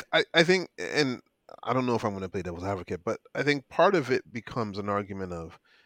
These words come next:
yes, uh, a woman, in my opinion, should have a right to choose. And it's taken me a while to come to that point.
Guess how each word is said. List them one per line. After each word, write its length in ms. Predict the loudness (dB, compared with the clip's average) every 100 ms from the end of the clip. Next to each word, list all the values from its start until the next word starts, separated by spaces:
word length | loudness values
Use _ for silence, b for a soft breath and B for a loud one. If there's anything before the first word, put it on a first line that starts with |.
| _ _ _
yes, 680 | -14 -6 -4 -4 -8 -12 -18 _ _
uh, 60 | -4 -2 -4 -4
a 60 | -4
woman, 400 | -4 -2 -2 -2
in 80 | 0
my 160 | 0
opinion, 360 | 0 -2 -4 -6
should 340 | -6 -6 -8 _ -18
have 200 | -12 -8
a 60 | -6
right 200 | -8 -10
to 80 |
choose. 420 | -14 -16 -16 -16 -10
And 120 | -8
it's 80 | -2
taken 240 | -2 0
me 60 | 0
a 80 | 2
while 180 | 2 2
to 100 | -4
come 260 | -6 -8 -8
to 100 | -12
that 160 | -12
point. 260 | -10 -12